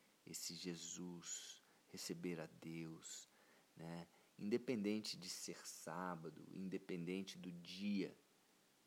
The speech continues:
nós temos de nos preparar para essa, esse encontro com Jesus,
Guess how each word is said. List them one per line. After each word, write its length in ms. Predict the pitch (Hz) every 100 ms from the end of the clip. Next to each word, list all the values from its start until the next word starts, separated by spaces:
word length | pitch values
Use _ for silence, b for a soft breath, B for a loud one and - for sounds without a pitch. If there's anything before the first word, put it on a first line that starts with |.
| - - -
nós 400 | - 95 95 - - - - - -
temos 680 | 123 120 110 95 90 - -
de 200 | - 98
nos 240 | 95 92 -
preparar 800 | 95 95 92 82 80 80 78 - - B B B B -
para 260 | 87 90
essa, 460 | 90 90 - 87 - - B B B B - - -
esse 240 | 104 - 117
encontro 720 | 98 - 107 107 104 90 -
com 200 | - 87
Jesus, 680 | 80 78 - - - -